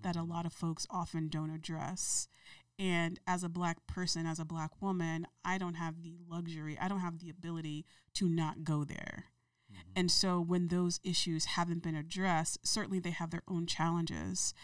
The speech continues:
Speaker 1: and they have their own, um, biases and discriminations, experiences that they have to deal with. And then it's like, to compound that, though, with my experience as a Black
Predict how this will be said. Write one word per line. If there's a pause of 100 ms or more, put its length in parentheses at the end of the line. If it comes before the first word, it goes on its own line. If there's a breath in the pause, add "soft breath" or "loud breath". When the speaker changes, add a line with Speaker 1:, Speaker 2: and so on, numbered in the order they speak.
(260 loud breath)
Speaker 1:
and
they
have
their
own, (840)
um,
biases
and
discriminations, (320)
experiences
that
they
have
to
deal
with. (540 loud breath)
And
then
it's
like, (360)
to
compound
that,
though,
with
my
experience
as
a
Black